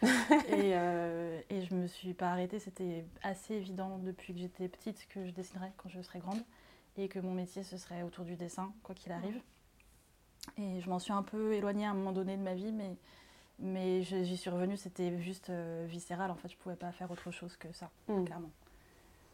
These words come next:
Speaker 1: Et le rapport à l'art dans ta famille, c'était quoi ? Du coup, c'était accepté, le fait que tu fasses du dessin et tout, il y avait pas de
Speaker 2: Ouais.
Speaker 1: soucis ?
Speaker 2: J'ai, alors, peu de personnes dans ma famille sont artistes. J'ai un cousin qui fait du graphe.
Speaker 1: Hmm.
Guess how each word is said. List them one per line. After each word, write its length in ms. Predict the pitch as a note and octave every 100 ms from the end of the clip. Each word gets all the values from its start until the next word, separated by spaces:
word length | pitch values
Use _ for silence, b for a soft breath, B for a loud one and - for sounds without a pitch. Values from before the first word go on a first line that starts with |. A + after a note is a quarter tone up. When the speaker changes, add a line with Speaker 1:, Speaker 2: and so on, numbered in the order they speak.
| b b -
Speaker 1:
Et 360 | G#3 G3+ F#3+ F#3
le 100 | F#3+
rapport 300 | F#3+ F#3 G3+
à 100 | F#3+
l'art 140 | F#3+ G#3+
dans 100 | F#3+
ta 140 | F#3
famille, 320 | F3 F#3 G3 G#3+
c'était 240 | F#3+ F3+
quoi ? 200 | F#3 G3
Du 80 | F#3
coup, 120 | F#3+
c'était 200 | F#3+ F#3+
accepté, 480 | F3+ F#3 G3 - G3+
le 80 | G3
fait 140 | F#3
que 40 | F3+
tu 60 |
fasses 180 | - E3+
du 60 | D#3+
dessin 540 | E3 E3+ F#3 F#3 F3+
et 40 | F3+ -
tout, 180 | F#3 F3+
il 40 | F3
y 40 |
avait 100 | D#3+
pas 100 | F#3
de 80 | A3
Speaker 2:
Ouais. 160 | G#3+
Speaker 1:
soucis ? 200 | G3 - - -
Speaker 2:
J'ai, 400 | G3+ A3+ A3+ - -
alors, 280 | G#3 F#3 - - b b
peu 140 | - A#3
de 40 |
personnes 300 | - A3 A#3
dans 60 | A3+
ma 120 | G#3+
famille 280 | A3 G#3+ G#3+
sont 200 | - G3+
artistes. 400 | G3 - B3 B3
J'ai 180 | F#3 F3+
un 100 | F3+
cousin 240 | F3+ F3+ F#3+
qui 80 | -
fait 80 | E3+
du 160 | -
graphe. 320 | - G3 - -
Speaker 1:
Hmm. 40 | B